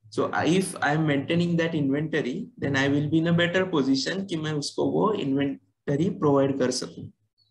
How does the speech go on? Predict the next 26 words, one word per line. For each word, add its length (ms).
राइट? 320
So 240
with 300
this 200
aspect 520
we 220
are 200
saying 360
कि 80
ये 140
फ्लेक्सिबिलिटी 760
जनरेट 440
करता 320
है, 340
इसलिए 380
हम 300
इन्वेंटरी 480
मेंटेन 440
करते 300
हैं। 220
दूसरा 240
पॉइंट 260
क्या 120
है? 120
प्रोटेक्ट 520
again, 280